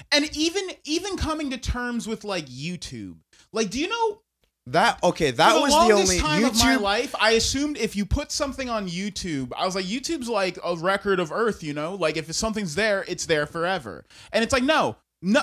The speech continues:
Speaker 1: nothing on YouTube lasts from, everything gets copyright strike now. Nothing lasts for more than, like, six weeks on YouTube.
Speaker 2: Uh, depending on what it is.
Speaker 1: I dare you to make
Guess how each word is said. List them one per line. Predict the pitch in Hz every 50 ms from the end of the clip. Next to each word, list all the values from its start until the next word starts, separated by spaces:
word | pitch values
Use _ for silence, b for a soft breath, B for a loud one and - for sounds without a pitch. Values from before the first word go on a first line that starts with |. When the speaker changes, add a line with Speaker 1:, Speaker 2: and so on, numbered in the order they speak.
| - 240
Speaker 1:
nothing | 226 294 339 339 359 339 320 285
on | 277 247 226
YouTube | 226 226 - - - 208 156
lasts | 160 160 156 151 147 - - -
from, | 160 143 147 -
everything | 208 247 294 302 302 285
gets | 262 240 -
copyright | - 220 202 185 - - 156 151 143 131 131
strike | - - 143 123 113 110 -
now. | 107 107 110
Nothing | 120 160 214 269 - 294 277 240
lasts | 220 208 202 202 196 -
for | - 180
more | 175 175 175
than, | 165 160
like, | 156 147 139 - _
six | - - - - 196 - - -
weeks | 170 151 127 - - - 104
on | 98 104 104 104
YouTube. | 101 98 90 - 95 82 82 78 -
Speaker 2:
Uh, | - 143 147 143 135 131
depending | 123 135 131 - - 147 196 190 196 185 170
on | 147 131 113
what | 113 117 113
it | 110 104
is. | 98 92 92 98 113 113 104 98 90
Speaker 1:
I | 156 175 202 214 170 147 123 -
dare | 175 170 175 185 190 202
you | 196 190 196 196
to | 185 - - 180
make | 165 165 165 160 156 156 151 - -